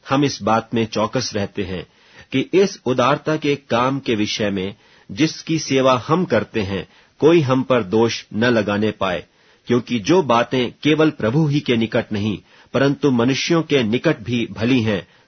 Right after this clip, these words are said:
हम उनकी चिंता करते हैं। और हमने उसके साथ अपने भाई को भेजा है, जिसको हमने बार-बार परख के बहुत बातों में उत्साही पाया है, परंतु अब तुम पर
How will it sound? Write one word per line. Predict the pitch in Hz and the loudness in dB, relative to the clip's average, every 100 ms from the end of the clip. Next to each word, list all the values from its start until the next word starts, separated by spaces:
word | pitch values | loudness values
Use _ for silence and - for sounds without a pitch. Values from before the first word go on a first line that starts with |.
| - | -4
हम | 156 160 - | 0 0 -2
उनकी | 123 131 131 127 | -2 -2 -2 -4
चिंता | - 117 - 117 | -2 -2 0 0
करते | 104 92 107 | -2 -4 -4
हैं। | 90 92 - _ _ _ _ | -4 -8 -12 _ _ _ _
और | 117 104 | 0 2
हमने | 139 147 107 - _ _ _ - | 2 2 0 -2 _ _ _ 0
उसके | 165 - - 165 | 0 0 -2 -2
साथ | - 107 110 117 - _ _ | 0 2 2 0 -6 _ _
अपने | 113 135 135 | -2 2 2
भाई | 113 107 131 | 2 0 0
को | - 120 | 0 -4
भेजा | 98 101 104 | -2 -2 -2
है, | 95 78 _ _ _ - | -2 -8 _ _ _ -2
जिसको | 160 175 - 160 | -2 0 -2 -2
हमने | 123 131 131 131 - - | 0 0 2 0 -2 -4
बार-बार | 101 123 139 113 104 123 | 2 2 2 0 2 0
परख | 120 110 117 - - | 0 -2 -2 -4 -6
के | 95 - _ _ _ 98 | -6 -8 _ _ _ -2
बहुत | 139 175 180 98 | 2 2 0 0
बातों | 110 127 139 | 2 2 0
में | 135 131 | 0 0
उत्साही | 110 - - 123 135 | -4 -6 -2 0 0
पाया | - 101 101 95 | 0 -2 -2 -4
है, | 98 80 _ _ | -6 -10 _ _
परंतु | 107 113 120 120 | 0 0 0 -2
अब | - 120 107 82 _ _ _ - | 0 0 0 -4 _ _ _ 2
तुम | 160 170 | 4 2
पर | 170 120 101 101 | -2 -2 -2 -4